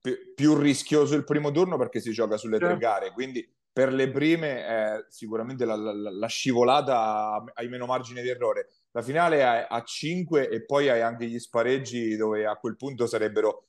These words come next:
Speaker 1: promosse cinque squadre su sei, quindi paradossalmente se, se passi il primo turno è, quello è la vera sfida, insomma, non fare errori in questa, in questo primo giro.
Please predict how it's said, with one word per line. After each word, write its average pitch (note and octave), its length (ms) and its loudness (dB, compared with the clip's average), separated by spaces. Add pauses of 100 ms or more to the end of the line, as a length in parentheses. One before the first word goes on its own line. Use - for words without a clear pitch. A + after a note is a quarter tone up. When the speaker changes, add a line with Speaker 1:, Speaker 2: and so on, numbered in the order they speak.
Speaker 1:
promosse A#2 420 -2
cinque A2 280 -6
squadre A2+ 300 0
su A2+ 100 -10
sei, G#2 280 -4
quindi B2 320 -4 (340)
paradossalmente C#3 680 -2
se, B2+ 340 -8
se C3 260 -4
passi - 280 -2
il C3 120 -2
primo C#3 260 -2
turno C3 420 0
è, A2+ 140 0 (360)
quello C3 320 -2
è G2+ 60 -6 (360)
la A#2+ 120 0
vera B2+ 220 2
sfida, B2 340 -2
insomma, A2 320 -4
non D#3 240 -2
fare D3 280 0
errori C#3 340 -2
in C3 80 -14
questa, B2 420 -4 (320)
in A#2 80 -14
questo A2+ 240 -2
primo A#2 240 0
giro. G2 400 -6